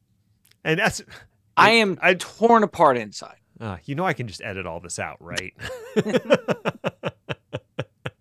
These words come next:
Speaker 1: I hold the power. An S-bomb isn't just for security,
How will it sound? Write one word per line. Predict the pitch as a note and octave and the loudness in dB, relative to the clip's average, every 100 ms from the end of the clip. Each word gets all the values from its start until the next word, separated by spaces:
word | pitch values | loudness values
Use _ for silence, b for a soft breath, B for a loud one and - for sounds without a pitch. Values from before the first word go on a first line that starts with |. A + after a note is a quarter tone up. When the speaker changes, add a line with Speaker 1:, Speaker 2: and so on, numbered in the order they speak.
| - | -4
Speaker 1:
I | D#3+ | 0
hold | D#3 D3+ C3 | 4 2 0
the | |
power. | A#2 A#2+ A#2 G#2+ G2 _ _ - C#3+ C#3 C3 B2 B B B _ _ _ _ | -2 0 0 -2 -6 _ _ -16 -14 -14 -16 -20 B B B _ _ _ _
An | C#3 E3 | 0 2
S-bomb | A3 - E3+ D3+ C3+ C3 _ _ - | 0 2 4 4 2 -2 _ _ -2
isn't | D3+ D3 D3+ _ - A2 | 0 0 -4 _ -20 -12
just | A2+ B2 A#2+ - | 0 2 2 -2
for | - A#2 G#2 | -8 -4 -2
security, | G2 - G#2+ C#3 A#2 D#2+ D#2 | -4 -8 -6 -2 0 -2 -12